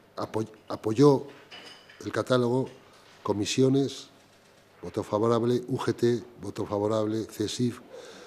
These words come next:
voto favorable, isache, voto favorable. No voto favorable, votó en contra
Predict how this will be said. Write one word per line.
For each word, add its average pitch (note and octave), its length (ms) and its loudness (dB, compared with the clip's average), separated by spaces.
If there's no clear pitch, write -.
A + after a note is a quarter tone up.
voto A2 320 0
favorable, A2+ 720 0
isache, A#2+ 560 2
voto G#2+ 260 0
favorable. F2 560 -6
No A2+ 100 4
voto A2+ 240 4
favorable, A#2+ 480 4
votó G#2+ 220 2
en G#2+ 80 0
contra A#2 500 0